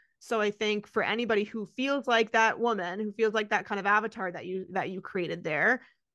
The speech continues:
that's where you need to get to first. You need to get to a place of you're ready to be patient and you're willing to, you're willing to kind of do something different. And if you're not there yet, you gotta get there first before you even seek help, because nobody can help you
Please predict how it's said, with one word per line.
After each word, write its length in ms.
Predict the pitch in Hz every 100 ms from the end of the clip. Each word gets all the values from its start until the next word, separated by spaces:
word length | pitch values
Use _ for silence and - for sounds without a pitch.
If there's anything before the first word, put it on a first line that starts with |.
| _ 190
that's 280 | 214 247
where 100 | 277
you 80 | 247
need 140 | 233 220
to 80 |
get 140 | 196 170
to 140 | 196
first. 560 | - 185 156 - - - _ -
You 140 | 202 233
need 140 | 240
to 60 | 247
get 160 | 226
to 100 | -
a 40 | 214
place 340 | 233 208 196
of 300 | 196 180 175 - 208
you're 160 | 196
ready 220 | 190 196
to 80 | 214
be 100 | 196
patient 400 | - 202 202 226
and 80 | 214
you're 100 | 196
willing 280 | 185 185 185
to, 340 | 196 180 180 -
you're 140 | 196
willing 240 | 180 180
to 100 | 185
kind 140 | - 175
of 60 |
do 120 | 175 190
something 320 | 175 175 170
different. 340 | 170 190 151
And 120 | 170
if 100 | 196
you're 100 | 196
not 300 | 196 220 -
there 160 | 208 202
yet, 340 | 196 180 208
you 120 | 208 202
gotta 200 | 196 185
get 140 | 180
there 160 | 185 170
first 440 | - 196 262 302 _ _ _
before 360 | 208 226 214 208
you 160 | 208 208
even 180 | 190
seek 280 | 180 - 190
help, 320 | - 196 135
because 280 | 220 - 208
nobody 360 | 196 214 233 240
can 120 | 254
help 320 | - 233 -
you 280 | 170 120